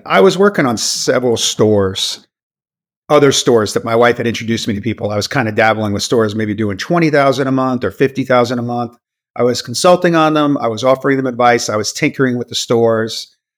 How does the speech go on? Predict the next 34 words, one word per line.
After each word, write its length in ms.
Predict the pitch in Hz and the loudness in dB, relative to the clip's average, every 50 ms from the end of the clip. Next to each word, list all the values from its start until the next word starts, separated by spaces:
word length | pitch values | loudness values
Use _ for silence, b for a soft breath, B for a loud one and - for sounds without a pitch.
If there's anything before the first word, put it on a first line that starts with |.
| _ _ _ _ _ _ _ _ _ _ _ _ _ _ _ | _ _ _ _ _ _ _ _ _ _ _ _ _ _ _
I 80 | 135 | 2
wasn't 260 | 147 180 185 160 170 147 | 4 4 4 4 4 4
really 160 | 151 143 131 | 4 4 4
making 280 | 127 135 135 131 131 127 | 4 2 0 0 0 -2
any 140 | 123 113 | -2 -2
money 260 | 101 104 117 131 135 143 | -2 -2 0 2 2 2
at 140 | 151 156 | 4 4
it. 100 | 160 143 | 2 2
I 60 | - 120 | 2 0
was 160 | 123 120 - | -2 0 0
working 240 | 135 123 - 104 95 | -2 -2 -2 -4 -2
full-time 380 | - 123 117 - 135 120 113 | -2 -2 -2 0 -2 -2 -2
in 60 | 113 | -4
the 60 | 107 101 | -4 -2
fire 220 | - 107 110 117 | 0 2 2 2
department. 420 | 117 - 143 135 135 143 147 - - _ _ _ _ _ _ _ _ _ _ _ - _ | 0 0 0 0 0 0 -2 -6 -10 _ _ _ _ _ _ _ _ _ _ _ -8 _
And 180 | 135 120 120 123 | -2 0 0 2
then 160 | 123 123 117 | 0 0 0
in, 240 | 120 117 117 113 113 | -2 -2 -2 -2 -4
uh, 400 | 113 113 107 107 104 104 98 - _ _ _ _ _ _ _ _ _ _ _ _ _ | -2 -2 -2 -2 -2 -4 -6 -10 _ _ _ _ _ _ _ _ _ _ _ _ _
twenty 360 | - - - 160 160 160 151 | -16 -6 -2 0 2 2 0
twenty, 720 | 147 - - 175 196 202 175 135 123 123 120 120 - _ _ _ _ _ _ _ _ _ - | -2 -2 0 2 2 4 4 2 0 -2 -4 -8 -14 _ _ _ _ _ _ _ _ _ -2
I 100 | 131 131 | -2 0
had 160 | 131 151 135 | 0 0 -2
decided 480 | 131 127 - - 165 170 180 185 175 180 | -2 -4 0 2 4 4 4 4 2 0
to 120 | - 143 | -2 -4
launch 360 | 127 131 135 139 139 139 - - | -2 0 0 0 0 -2 -2 -4
my 220 | 127 120 120 120 | -4 -2 -2 -2
own 480 | 127 131 139 143 143 143 147 143 143 - | -2 0 0 0 0 0 -2 -4 -4 -4
little 220 | 135 131 143 135 | -2 0 0 2
business 460 | 120 123 135 143 117 110 95 - - - | 2 4 2 2 2 -2 -6 -4 -2 -2
at 100 | 104 98 | -2 -2
one 180 | 104 107 101 | -2 -6 -6
point. 280 | - _ 110 101 98 | -6 _ -8 -8 -8